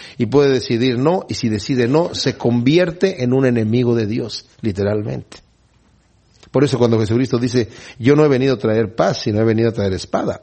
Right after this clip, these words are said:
él sí sabía cómo predicar el evangelio. Él sabía cómo predicar el evangelio, pero no todos lo recibieron. Los fariseos le dijeron en un momento dado, "Nosotros también estamos ciegos, Señor". Y les dijo,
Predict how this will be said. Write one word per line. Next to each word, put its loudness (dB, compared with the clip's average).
él 0
sí -2
sabía 0
cómo 0
predicar 0
el -2
evangelio. -4
Él 0
sabía 2
cómo 0
predicar -2
el -6
evangelio, -14
pero -2
no -2
todos -4
lo -2
recibieron. -8
Los -2
fariseos 2
le 2
dijeron 2
en 0
un 0
momento 0
dado, 0
"Nosotros -2
también 0
estamos -2
ciegos, 0
Señor". -4
Y -2
les 2
dijo, -2